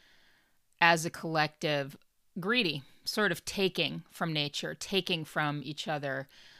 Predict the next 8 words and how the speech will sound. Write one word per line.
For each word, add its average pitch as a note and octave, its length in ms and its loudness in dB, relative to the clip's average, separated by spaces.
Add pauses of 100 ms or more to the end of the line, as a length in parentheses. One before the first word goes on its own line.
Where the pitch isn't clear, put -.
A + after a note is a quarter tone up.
(260)
Uh, C#3+ 560 4 (240)
in, D#3 560 -4 (320)
in D#3 280 -4
Sanskrit, F3 760 2
there's D#3+ 260 -4
a E3 80 -2
word D3+ 720 -2 (1200)
called D3+ 420 0